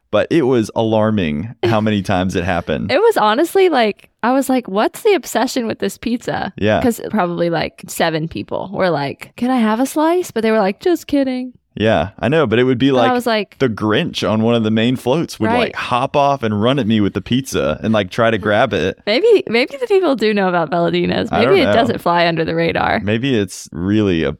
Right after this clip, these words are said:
Speaker 1: on the radar.
Speaker 2: Maybe so. So next up, March Madness is continuing at Bon Secours. So tell us about this, Will.
Speaker 1: Yes, we got the Sweet sixteen and Elite Eight.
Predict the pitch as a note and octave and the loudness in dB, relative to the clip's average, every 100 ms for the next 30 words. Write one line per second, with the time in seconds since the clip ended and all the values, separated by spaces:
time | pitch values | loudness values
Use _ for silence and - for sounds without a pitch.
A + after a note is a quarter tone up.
0 | - E2 F2 A2 D#2 A#1+ A1+ - A2 - | -6 -2 0 0 -2 -4 -4 -6 -4 0
1 | F#4 D4+ - - F#3 E3+ - _ - _ | 0 -2 -6 -2 0 0 -4 _ -20 _
2 | C4 A#3+ G3+ A#3+ E4+ - - C#4 A3+ G3+ | -2 0 0 -2 -4 -6 -2 0 0 0
3 | A3+ D4+ - G#3 A#3 D4+ D4+ - A#3 - | 0 -2 -2 -2 0 -2 -2 -2 -4 -4
4 | B3 G#3 - A3 C4+ C4+ C4+ C#4 - G#3+ | -4 -4 -2 -4 -2 -2 -2 -4 -4 -4
5 | - - F#3 G#3+ B3 - G#3+ A3 G3+ E3 | -4 -4 -2 -2 -2 -4 -4 0 0 0
6 | - - - - B3 C#4 C4 A#3+ G3+ - | -4 -6 -8 -4 0 0 0 -2 -4 -2
7 | - - - - B2+ - - B2 C3+ - | -4 -4 -6 -4 -4 -8 -2 0 0 0
8 | A2 A#2 - G#2 - B2 B2+ - - B2 | 0 0 0 -4 -2 0 0 -2 -8 -8
9 | - A#2+ A#2+ B2+ - G2+ A2+ A2+ G2 G#2+ | -8 -4 -2 -2 -2 -2 -2 -2 -2 -2
10 | A2 A#2+ A#2 - _ A#2 A2+ C3+ - - | 0 -2 -4 -14 _ 0 0 -2 -6 -14